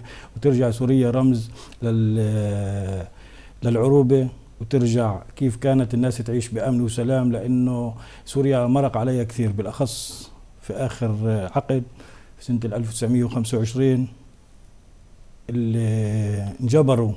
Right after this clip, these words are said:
الدروز يطلعوا لمضا-، لانتفاضة، لثورة ضد المستعمر الس-، الفرنسي.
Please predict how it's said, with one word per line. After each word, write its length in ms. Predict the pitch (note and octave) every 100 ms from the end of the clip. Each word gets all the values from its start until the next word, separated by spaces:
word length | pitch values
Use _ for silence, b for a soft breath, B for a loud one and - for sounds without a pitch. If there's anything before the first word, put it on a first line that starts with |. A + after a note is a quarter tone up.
| -
الدروز 320 | A2+ A2+ C3 B2
يطلعوا 360 | C3+ B2+ A2+
لمضا-، 520 | A2+ A2 A2 A2+ C3
لانتفاضة، 840 | B2 A#2+ A#2 A#2 A2+ A#2+ G#2 C3+ A#2
لثورة 540 | A2+ A2+ B2+ B2+ B2+ B2+ B B -
ضد 200 | C3 A#2+
المستعمر 500 | A#2+ A#2 B2+ C3 A#2+
الس-، 180 | A2 -
الفرنسي. 600 | A2 A2 A#2 A2 - F#2